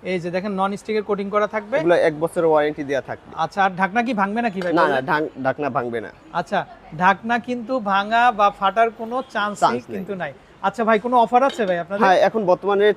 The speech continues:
Speaker 2: টেন পার্সেন্ট ডিসকাউন্ট চলতেছে
Speaker 1: আচ্ছা
Speaker 2: আমাদের এই
Speaker 1: দর্শক,
Speaker 2: টপারের
Speaker 1: তাদের এই
Speaker 2: উপরে।
Speaker 1: যে কুকিং সেটগুলো দেখতে পাচ্ছেন, এগুলোর উপরে কিন্তু
Speaker 2: টেন পার্সেন্ট
Speaker 1: টেন পার্সেন্ট
Speaker 2: ডিসকাউন্ট।
Speaker 1: কিন্তু আপনারা কিন্তু ডিসকাউন্ট কিন্তু দর্শক
Speaker 2: আর আমাদের
Speaker 1: পেয়ে
Speaker 2: ন-,
Speaker 1: যাবেন, না?
Speaker 2: নতুন কিছু কালেকশন আছে, এগুলো মার্বেলের কোটিং দেয়া।
Speaker 1: আচ্ছা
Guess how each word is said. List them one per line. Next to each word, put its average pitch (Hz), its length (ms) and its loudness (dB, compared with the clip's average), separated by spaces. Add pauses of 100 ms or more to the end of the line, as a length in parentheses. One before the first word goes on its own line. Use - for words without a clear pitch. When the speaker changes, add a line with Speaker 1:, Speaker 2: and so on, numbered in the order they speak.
Speaker 2:
টেন 196 160 4
পার্সেন্ট 196 320 -2
ডিসকাউন্ট 175 340 -6
চলতেছে 160 320 -4
Speaker 1:
আচ্ছা - 40 4
Speaker 2:
আমাদের 220 260 2
এই - 60 -2
Speaker 1:
দর্শক, 165 120 -2
Speaker 2:
টপারের 214 140 2
Speaker 1:
তাদের 247 160 4
এই - 40 -8
Speaker 2:
উপরে। 247 240 2
Speaker 1:
যে 269 60 -4
কুকিং 226 300 -8
সেটগুলো 233 380 -4
দেখতে 220 260 -4
পাচ্ছেন, 220 420 -4
এগুলোর 208 280 -4
উপরে 226 300 -4
কিন্তু 214 280 -8
Speaker 2:
টেন 311 100 -4
পার্সেন্ট - 360 -2
Speaker 1:
টেন - 20 -
পার্সেন্ট 170 300 2
Speaker 2:
ডিসকাউন্ট। 233 320 0
Speaker 1:
কিন্তু 220 200 -4
আপনারা 208 280 -2
কিন্তু 202 300 -4
ডিসকাউন্ট 190 460 -6
কিন্তু 190 180 -8
দর্শক 180 360 -6
Speaker 2:
আর 131 60 -4
আমাদের 160 260 0
Speaker 1:
পেয়ে 175 120 6
Speaker 2:
ন-, 175 40 2
Speaker 1:
যাবেন, 170 240 -2
না? 165 100 -2
Speaker 2:
নতুন 175 240 0
কিছু 190 160 -6
কালেকশন 175 380 -2
আছে, 170 180 -4
এগুলো 165 200 0
মার্বেলের 156 440 2
কোটিং 143 360 -8
দেয়া। 135 240 0
Speaker 1:
আচ্ছা 196 340 -2